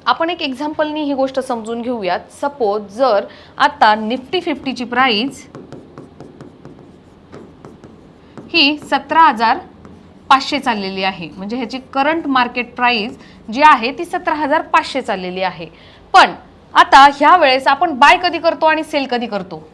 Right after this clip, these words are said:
ते थोडं मी तुम्हाला एक्सप्लेन करते. सतरा हजार पाचशे हा रेट चाललेला आहे, पण सपोज जर तुम्हाला असं वाटतं की मार्केट वरती जाईल, सतरा हजार सहाशे जाईल किंवा सतरा हजार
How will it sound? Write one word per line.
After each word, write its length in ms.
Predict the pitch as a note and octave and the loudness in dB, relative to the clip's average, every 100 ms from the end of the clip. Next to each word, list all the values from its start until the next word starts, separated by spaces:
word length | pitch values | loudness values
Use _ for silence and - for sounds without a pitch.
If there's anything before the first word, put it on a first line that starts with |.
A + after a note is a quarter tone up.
| - | -12
ते 60 | C#4 | -8
थोडं 180 | C4+ B3 | -6 -6
मी 80 | A#3+ | -6
तुम्हाला 300 | A#3+ B3+ G#3 | -6 -4 -4
एक्सप्लेन 340 | G3+ G#3+ G#3 | -6 -10 -8
करते. 360 | G#3+ F#3 G3 C#4 - - _ - | -6 -6 -8 -10 -14 -20 _ -4
सतरा 320 | E4+ G#4+ G#4 | -2 4 4
हजार 180 | F#4 F4+ | 4 2
पाचशे 340 | F4+ E4+ - | 2 0 -2
हा 160 | E4 D#4+ | -2 0
रेट 240 | C#4+ C#4 | 0 0
चाललेला 360 | C#4+ B3+ B3 B3 | 0 0 0 0
आहे, 260 | A#3 G3+ | 0 -4
पण 280 | A3+ B3 C4 | -6 -4 -6
सपोज 420 | C4 C#4 C#4 A#3 | -4 -8 -4 -6
जर 120 | G3+ B3 | -4 -8
तुम्हाला 400 | C4 A#3+ C4 C#4 | -8 -4 0 0
असं 180 | C4+ | 0
वाटतं 380 | B3+ B3+ - G3+ G#3+ | -2 -2 -4 -6 -6
की 80 | A#3 | -8
मार्केट 480 | A3+ B3 A#3 A3+ - - - - | -4 -4 -2 -6 -6 -18 -20 0
वरती 340 | B3+ D#4 D#4+ | 2 4 0
जाईल, 260 | C#4+ G#3 D#3+ - | 0 0 -2 -10
सतरा 240 | C4 D4 | -6 -2
हजार 240 | C#4+ B3 C#4 | 0 0 -2
सहाशे 520 | C#4 D#4 C4+ A#3+ B3+ | -4 -8 -6 -6 -6
जाईल 300 | G3 F#3 A3+ - - - - | -4 -4 -6 -12 -20 -20 -6
किंवा 460 | F4 D#4+ B3+ G#3+ C#4 - - - - - _ - - - _ _ - - - _ - - | -4 2 6 6 4 -2 -20 -20 -20 -20 _ -20 -20 -20 _ _ -20 -20 -20 _ -8 -4
सतरा 300 | C#4 D4 D#4 | -2 2 4
हजार 400 | C#4+ G#3+ G#3 | 4 4 4